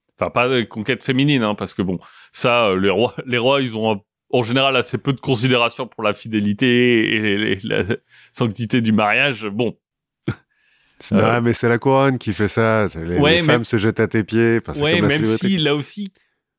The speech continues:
Speaker 1: de façon complètement contraire à son père, et on sait pas si ça vient de sa détestation profonde d'Agnès Sorel, mais il a tendance à pas choisir ses maîtresses dans la très haute noblesse.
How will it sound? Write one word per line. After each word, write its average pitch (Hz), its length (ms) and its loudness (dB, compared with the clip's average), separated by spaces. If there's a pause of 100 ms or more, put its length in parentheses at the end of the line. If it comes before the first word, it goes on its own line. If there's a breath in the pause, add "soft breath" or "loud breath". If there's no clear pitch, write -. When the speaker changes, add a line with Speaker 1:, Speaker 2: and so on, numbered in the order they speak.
(160)
Speaker 1:
de 143 160 -2
façon 135 760 0
complètement 156 400 0
contraire 151 400 -2
à 127 120 0
son 117 240 -10
père, 143 400 2
et 110 80 2
on 101 120 0
sait - 180 -2
pas 131 180 0
si - 160 -14
ça 107 140 -2
vient 123 260 -2
de 101 160 -2
sa 95 160 -4
détestation 101 680 -4
profonde 127 500 0
d'Agnès 104 360 0
Sorel, 135 400 0 (840 soft breath)
mais 139 140 4
il 160 120 2
a 147 60 2
tendance 185 680 -2
à 127 160 0
pas 180 220 -2
choisir 170 340 0
ses - 140 -2
maîtresses 143 380 0
dans 143 120 2
la 113 140 2
très - 180 -2
haute 147 160 2
noblesse. 123 540 0